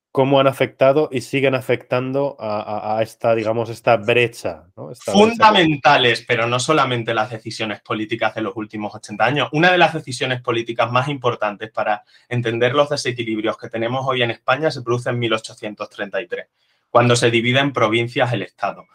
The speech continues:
Speaker 2: Es decir, la división provincial es fundamental. ¿Dónde se ponen las provincias más intensas? En los territorios más pobres. Badajoz, ¿no? Con veintiún mil kilómetros cuadrados, Cáceres, diecinueve mil kilómetros cuadrados.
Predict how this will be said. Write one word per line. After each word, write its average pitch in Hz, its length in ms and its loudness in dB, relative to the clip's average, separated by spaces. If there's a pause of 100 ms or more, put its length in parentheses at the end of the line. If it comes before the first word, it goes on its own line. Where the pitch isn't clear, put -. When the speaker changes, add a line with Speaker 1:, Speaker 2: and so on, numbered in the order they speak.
(160)
Speaker 2:
Es 120 140 -4
decir, 120 240 2
la 113 100 6
división 123 500 2
provincial 156 540 2
es 160 100 -4
fundamental. 117 640 -2
¿Dónde 139 220 0
se 170 140 -2
ponen 147 240 0
las 127 160 0
provincias 120 440 -4
más 117 200 -8
intensas? 104 680 -8
En 113 120 -6
los 101 100 -8
territorios 107 500 -8
más 107 200 -4
pobres. 95 380 -8 (420)
Badajoz, 98 680 0
¿no? 104 260 -2
Con 98 300 -6 (300)
veintiún 107 380 -2
mil 107 180 -2
kilómetros 107 520 0
cuadrados, 113 600 4
Cáceres, 110 540 0
diecinueve 104 360 -4
mil 110 180 -4
kilómetros 113 520 -2
cuadrados. 117 580 2